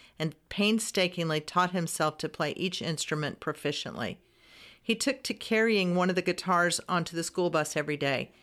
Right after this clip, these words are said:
He sat in the back, playing and singing the songs he loved.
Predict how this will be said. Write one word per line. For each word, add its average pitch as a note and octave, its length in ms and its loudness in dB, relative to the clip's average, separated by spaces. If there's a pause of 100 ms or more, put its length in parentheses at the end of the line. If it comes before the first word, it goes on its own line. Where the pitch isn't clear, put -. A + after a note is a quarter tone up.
(240)
He F3+ 140 0
sat E3 360 2
in G3 100 2
the A3 80 4
back, F3 460 2
playing F3+ 380 2
and G3+ 120 2
singing F#3 360 2
the F3 80 2
songs E3+ 420 0
he G3 140 2
loved. D3 440 2